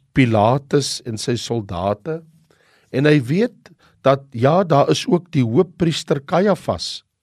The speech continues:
en sy skoonvader Ananias, en almal wag vir hom.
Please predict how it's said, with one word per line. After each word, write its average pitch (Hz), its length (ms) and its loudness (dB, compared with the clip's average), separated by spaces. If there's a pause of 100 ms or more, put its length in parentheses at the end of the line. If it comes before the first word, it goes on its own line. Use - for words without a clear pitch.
(460)
en 131 180 2
sy 135 160 4
skoonvader 147 1120 0 (440)
Ananias, 127 800 0 (460)
en 104 120 -4 (160)
almal 180 340 4
wag 135 240 0
vir 117 220 -4
hom. 80 140 -14